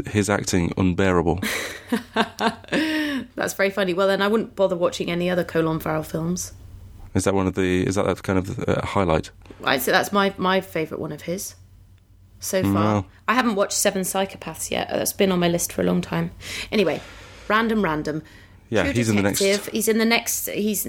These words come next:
Speaker 2: ne-, coming in the season two. But season one, you felt that there was, aside of it being fantastic and wonderful and very enjoyable, you felt there might have been some dodgy representations of women in it, I believe.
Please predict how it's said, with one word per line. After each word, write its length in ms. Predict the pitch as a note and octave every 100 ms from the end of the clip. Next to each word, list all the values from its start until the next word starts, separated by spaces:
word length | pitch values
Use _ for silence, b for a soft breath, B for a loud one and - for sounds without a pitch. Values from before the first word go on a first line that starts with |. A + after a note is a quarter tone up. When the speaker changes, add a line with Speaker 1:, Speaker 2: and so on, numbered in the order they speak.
| -
Speaker 2:
ne-, 260 | F#3+ G3+
coming 340 | - G#3+ G3+ F#3+
in 80 |
the 120 | F#3+ F3
season 380 | - G3 F3+
two. 240 | F3+ F#3+ D#3+
But 120 | E3
season 440 | - C4+ C4 B3
one, 400 | A3 G3+ D#3 F3 F3+ B B B B B -
you 300 | - C4 C#4
felt 500 | - G3 - - -
that 140 | F#3 -
there 160 | G3
was, 220 | F#3+ F#3+ - - - - -
aside 260 | G#3+ B3 A#3+
of 60 |
it 80 | F#3
being 220 | G3+ F#3+
fantastic 580 | F3 F#3 F#3+ F3+ - D#3
and 100 | F#3
wonderful 360 | F3+ F3 - D#3+
and 100 | D#3+
very 160 | F3
enjoyable, 640 | E3+ D#3+ D#3+ E3 - G#2 E3 -
you 120 | - G3
felt 220 | A3 F#3+
there 100 | G3+
might 160 | G3
have 120 | - -
been 160 | G3
some 560 | F#3 G3 G3 F#3+ G3 - -
dodgy 680 | G3+ F#3+ G3 F#3+ F#2+ F2+ - -
representations 760 | G3 G3 - F#3+ F#3 G3 G#3 G3
of 100 | F#3
women 260 | G3+ G#3+ A3
in 100 | A3+
it, 140 | A#3+ -
I 80 | G#3+
believe. 400 | A3 G#3+ A3+